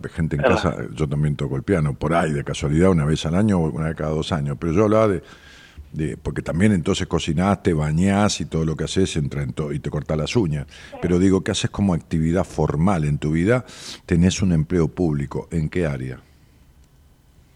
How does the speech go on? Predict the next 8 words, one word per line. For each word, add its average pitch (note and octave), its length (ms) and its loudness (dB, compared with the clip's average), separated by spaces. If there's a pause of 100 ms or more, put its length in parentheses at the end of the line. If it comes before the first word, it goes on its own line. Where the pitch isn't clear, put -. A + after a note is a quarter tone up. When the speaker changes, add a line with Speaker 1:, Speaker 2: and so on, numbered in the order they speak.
(340)
Speaker 2:
En C3+ 140 0
educación. A#2 500 0 (960)
Speaker 1:
Educación, G#2 920 4
en D2 160 -2
el D#2+ 100 0
área G2+ 300 2
de, C#2 260 -6
de, C#2+ 340 -6